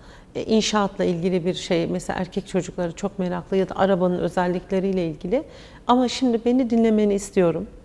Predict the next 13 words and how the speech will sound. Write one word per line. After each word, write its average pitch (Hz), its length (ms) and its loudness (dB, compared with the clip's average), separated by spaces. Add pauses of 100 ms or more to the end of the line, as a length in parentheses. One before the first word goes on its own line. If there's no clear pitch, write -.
(320)
deyip 208 280 4 (400)
gözünüze, 240 580 4
gözüne 220 480 4
bakarak 247 400 0 (340)
güzel 254 340 6
bir 233 40 0
şekilde 208 360 0
konuştunuz 233 600 0
ve 247 160 4
beş 294 220 4
dakika - 380 0
konuştunuz. 247 680 2
Çocuk 254 300 0